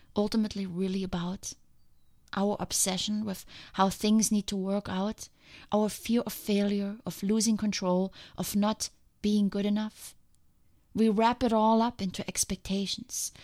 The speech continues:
that then cause us and others stress. When I thought back to other examples in my life, this applies every time. I'm incapable of being compassionate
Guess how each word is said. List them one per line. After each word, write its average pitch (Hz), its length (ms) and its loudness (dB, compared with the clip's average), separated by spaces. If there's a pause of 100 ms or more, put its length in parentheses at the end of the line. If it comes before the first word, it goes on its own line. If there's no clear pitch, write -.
(160)
that 190 200 -4
then 214 240 2
cause 202 380 -2
us - 460 0
and 214 280 6
others 202 240 0
stress. - 640 -2 (1300)
When 214 160 2
I 220 160 4
thought 220 320 0
back 202 240 -2
to - 100 -6
other 190 140 -2
examples 190 500 0
in 180 80 -2
my 180 120 0
life, 175 480 -4 (200)
this 196 140 2
applies 190 460 -2
every 180 180 -2
time. 190 360 -4 (1080)
I'm 240 280 6
incapable 196 640 0
of - 180 -10
being 196 240 2
compassionate 190 720 -6